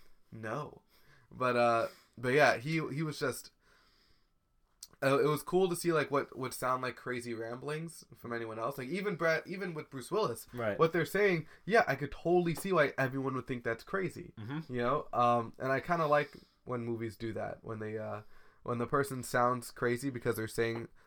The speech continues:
Speaker 2: something to someone who doesn't know, um, and then you come to find out, like, then they come to find out,
Speaker 1: Right.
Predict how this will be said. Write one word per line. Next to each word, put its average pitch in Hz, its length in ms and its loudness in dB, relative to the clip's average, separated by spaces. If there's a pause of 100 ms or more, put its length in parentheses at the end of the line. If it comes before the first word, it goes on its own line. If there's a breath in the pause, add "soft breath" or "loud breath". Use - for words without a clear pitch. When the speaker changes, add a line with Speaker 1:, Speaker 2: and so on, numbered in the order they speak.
Speaker 2:
something 117 560 0
to - 120 -6
someone 110 300 -2
who 110 100 -4
doesn't 110 320 -4
know, 110 360 -4 (440 soft breath)
um, 110 420 2 (300)
and 120 140 -2
then 113 180 0
you 110 140 -8
come 113 200 -6
to 110 60 -6
find 107 240 -2
out, 110 180 -4
like, 104 280 -8 (340)
then 120 140 -6
they 110 140 -4
come 110 120 -8
to 107 60 -10
find 107 240 -4
out, 104 240 -6 (100)
Speaker 1:
Right. 120 360 -2